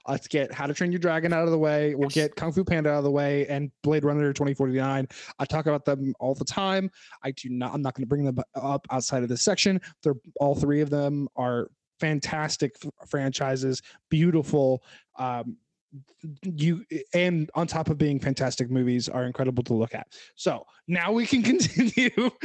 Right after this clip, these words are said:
Speaker 1: 'cause I was like, "I wanna get these out of the way," 'cause I know I don't wanna, like, dedicate any more time to that we already talk about them.
Speaker 2: So I didn't, I already looked ahead. I only have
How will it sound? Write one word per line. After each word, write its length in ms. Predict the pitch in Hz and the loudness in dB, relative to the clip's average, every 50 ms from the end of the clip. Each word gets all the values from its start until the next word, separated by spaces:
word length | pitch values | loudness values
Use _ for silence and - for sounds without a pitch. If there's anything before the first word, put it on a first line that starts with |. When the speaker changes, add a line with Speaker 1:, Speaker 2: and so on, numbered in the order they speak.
| 320 294 233 - | -2 -2 0 0
Speaker 1:
'cause 160 | 226 - - | 0 2 2
I 80 | - | 2
was 100 | 269 247 | 2 2
like, 120 | 226 220 180 | 2 0 0
"I 60 | 190 | 2
wanna 180 | 208 240 240 233 | 0 2 2 0
get 100 | 262 226 | 0 0
these 120 | 240 208 | 0 0
out 100 | 208 220 | 0 2
of 80 | 311 339 320 | 2 2 4
the 60 | 302 | 4
way," 320 | 269 247 240 233 233 254 277 240 233 220 - | 4 2 4 2 2 0 0 -6 -16 -12 -4
'cause 160 | - 202 180 | -4 0 0
I 80 | 208 202 | 2 2
know 220 | 196 214 226 240 | 2 2 2 0
I 80 | 190 196 | 0 0
don't 120 | 196 214 | 0 0
wanna, 200 | 240 240 226 220 | 0 0 0 0
like, 260 | 208 202 196 180 160 180 160 165 170 | 0 0 0 -2 -4 -6 -10 -8 -2
dedicate 320 | 147 190 185 185 - 165 160 | 0 0 0 2 0 0 2
any 160 | 160 170 170 190 | 4 4 4 4
more 200 | 170 180 196 196 | 4 4 2 2
time 500 | - - 170 156 147 143 139 131 135 139 | 0 -2 -2 -2 0 -2 -2 -2 -4 -2
to 100 | - 147 | -4 -2
that 140 | 143 143 131 | -2 0 0
we 120 | 143 143 - | 0 0 2
already 420 | - 151 160 160 160 165 151 147 | 2 2 2 2 2 0 -2 -4
talk 280 | 143 - 147 143 - - | -4 -4 -4 -4 -4 -6
about 260 | 123 120 110 110 _ | -10 -10 -10 -12 _
them. 260 | - - - 113 131 _ _ _ _ _ _ _ _ _ _ _ _ - - | -16 -20 -20 -20 -20 _ _ _ _ _ _ _ _ _ _ _ _ -20 -16
Speaker 2:
So 340 | - - - 160 139 127 - _ _ _ _ _ _ _ - | -12 -8 -4 -2 -2 -2 -4 _ _ _ _ _ _ _ 2
I 140 | 131 143 156 | 2 4 4
didn't, 200 | 165 156 143 - | 4 2 0 0
I 120 | - 120 131 | 0 2 2
already 140 | 165 185 196 | 4 4 4
looked 160 | 208 196 - | 2 2 2
ahead. 300 | 196 180 185 175 175 175 _ _ _ _ _ _ _ _ _ _ - | 2 4 4 4 4 2 _ _ _ _ _ _ _ _ _ _ 0
I 100 | - 160 208 | 2 4 4
only 140 | 254 262 233 | 4 4 4
have 200 | 226 233 220 | 4 2 0